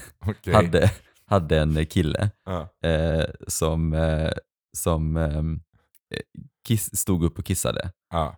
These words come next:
Speaker 2: Och när hon kom in på toaletten så har hon en, liksom, en sån liten hylla bredvid
Speaker 1: Ja.
Speaker 2: sin toalett.
Speaker 1: Ja.
Speaker 2: Då såg hon typ att det var typ kiss på hyllan till och
Speaker 1: Mm.
Speaker 2: med.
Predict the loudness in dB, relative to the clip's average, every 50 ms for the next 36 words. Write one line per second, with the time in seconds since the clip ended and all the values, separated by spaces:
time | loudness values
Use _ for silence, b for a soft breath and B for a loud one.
0 | _ -2 2 4 4 4 4 4 4 2 2 2 0 -2 -2 0 2 2 4 4
1 | 4 2 2 0 -4 -6 _ _ _ _ _ _ _ _ _ _ _ -4 -4 -2
2 | 0 0 0 0 0 -2 -4 -6 -4 -4 -4 -2 0 0 2 4 4 4 4 4
3 | 2 2 2 0 0 -2 -2 -2 -2 0 0 0 0 0 0 0 0 -2 -2 -4
4 | -4 -4 -4 -2 -2 -2 -2 0 0 -2 0 -2 -2 -2 -2 -2 -4 -6 -10 -16
5 | -20 _ _ _ _ _ _ _ _ _ _ _ _ _ _ _ _ -6 -4 -2
6 | -2 -2 -2 0 0 0 0 2 0 -2 -2 -4 -6 -8 _ -8 -6 -6 -6 -8
7 | -10 _ _ -6 -4 -2 -2 0 0 2 2 2 2 2 2 0 0 0 0 -2
8 | -4 -4 -4 -6 -4 -4 -4 -2 -2 -2 -2 -4 -8 -10 -10 -10 -10 -6 -6 -6
9 | -4 -6 -8 -8 -10 _ -10 -8 -8 -6 -4 -4 -4 -4 -4 -4 -2 -2 -2 -2
10 | -4 -4 -4 -4 -4 -4 -6